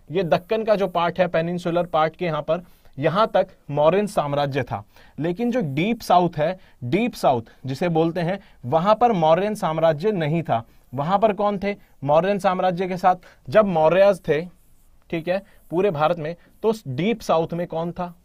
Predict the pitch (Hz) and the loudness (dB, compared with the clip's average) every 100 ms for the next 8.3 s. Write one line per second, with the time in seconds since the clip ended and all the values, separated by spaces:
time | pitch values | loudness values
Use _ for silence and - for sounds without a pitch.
0 | _ 127 120 180 - 160 147 143 139 156 | _ -12 -8 -8 -4 -4 -4 -8 -8 -8
1 | 180 - _ _ - 143 143 156 170 - | -10 -14 _ _ -4 0 2 0 -2 -6
2 | 180 180 - _ _ _ _ _ - _ | -8 -8 -18 _ _ _ _ _ -20 _
3 | _ _ _ _ _ _ _ - - 151 | _ _ _ _ _ _ _ -16 -4 0
4 | 160 165 175 - 185 185 - _ _ _ | 2 2 0 -4 -6 -8 -14 _ _ _
5 | - _ _ _ _ _ _ - _ _ | -20 _ _ _ _ _ _ -20 _ _
6 | _ - 147 160 190 202 - 156 139 170 | _ -4 0 2 2 0 -12 -6 -2 -2
7 | 143 160 240 220 - - - - 139 117 | -2 -2 -2 -6 -20 -20 -20 -12 -8 -6
8 | 113 107 120 | -8 -10 -12